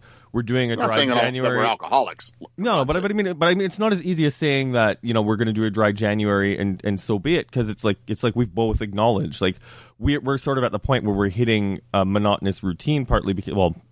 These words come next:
Speaker 1: uh, uh, in large part because of, of covid. So it did take some preparation and a shift in mindset to be ready for that, especially given the amount of wine that comes in and out of this apartment. So, uh, first off, we needed to look for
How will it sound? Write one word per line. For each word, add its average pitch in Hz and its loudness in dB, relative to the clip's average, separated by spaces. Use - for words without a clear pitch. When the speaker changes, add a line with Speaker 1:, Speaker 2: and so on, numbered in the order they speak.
Speaker 1:
uh, 104 4
uh, 98 0
in 110 2
large 139 -2
part 107 0
because 95 -2
of, 87 -2
of 92 -2
covid. 131 0
So 95 0
it 117 2
did 151 -2
take 131 2
some 110 -2
preparation 101 0
and 98 0
a 95 2
shift - -2
in 98 0
mindset 92 0
to - -2
be 87 0
ready 92 0
for 85 -4
that, 90 0
especially 131 0
given 98 0
the 90 0
amount 98 0
of 92 -6
wine 92 0
that 90 -2
comes 90 -2
in 95 0
and 87 0
out 87 2
of 80 -4
this 95 -4
apartment. 95 0
So, 82 0
uh, 92 0
first 151 0
off, 147 2
we 139 0
needed 123 0
to 110 0
look 107 -2
for 98 -2